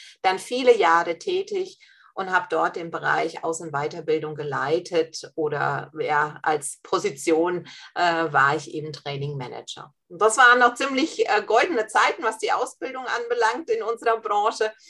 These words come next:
Ich war also damals verantwortlich für insgesamt neunzig Auszubildende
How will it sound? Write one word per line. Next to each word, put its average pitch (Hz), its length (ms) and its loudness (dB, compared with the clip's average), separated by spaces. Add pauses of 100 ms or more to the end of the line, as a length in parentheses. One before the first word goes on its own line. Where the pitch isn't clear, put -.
(240)
Ich 196 120 -16
war 180 120 6
also 180 140 0
damals 170 380 0
verantwortlich 175 560 -4
für - 80 -8
insgesamt 165 460 -4
neunzig 202 500 -2
Auszubildende 190 840 -2